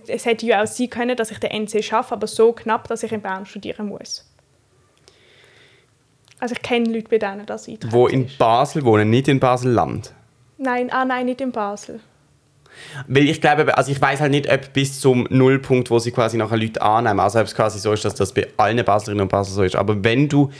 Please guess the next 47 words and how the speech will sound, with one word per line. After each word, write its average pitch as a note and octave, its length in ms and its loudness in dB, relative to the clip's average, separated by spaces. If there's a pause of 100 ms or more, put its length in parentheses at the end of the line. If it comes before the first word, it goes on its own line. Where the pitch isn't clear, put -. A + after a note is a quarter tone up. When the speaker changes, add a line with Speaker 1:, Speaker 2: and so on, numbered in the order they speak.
(160)
Speaker 2:
in B2 200 0
Basel G#2+ 540 2
wohnst, G#2+ 560 2
sind A#2+ 180 4
deine A2 140 4
Chancen, A#2 540 0
um A2 60 2
in G2 80 0
Basel G#2+ 340 0
reinzukommen, G#2+ 360 -2
viel A2 280 0
grösser. - 420 -2
Speaker 1:
Ja, - 100 2
ja, F4 120 4
klar, D#4+ 260 -2
aber A#3 160 -2
es A#3 80 -4
ist B3+ 140 -10
einfach, B3 240 -2
sie - 100 -8
machen A#3+ 320 -4
es, A3 220 -12 (100)
ähm, G#3+ 460 -4 (1000)
nein, C4+ 400 2 (100)
mm, - 60 -6
mm, C#4+ 300 -6
es C4 160 -6
ist C4+ 140 -6
na-, C4 120 -2
nicht C4 200 -4
nach C4+ 220 -2
Wohnort, C4 460 0
sondern A3+ 240 -6
nach A3 80 -18
Priorität, A3 840 -4 (520)
was B3 180 2
Speaker 2:
Mm. - 40 -2
Speaker 1:
du C4 80 -4
gewählt B3+ 320 0
hast. D4+ 180 -6
Und C4 140 -4
dann, B3 160 2 (160)
doch, F4+ 260 0
und C4+ 160 -2
dann C4+ 140 0
ist D4+ 180 -6
es, C#4 260 -4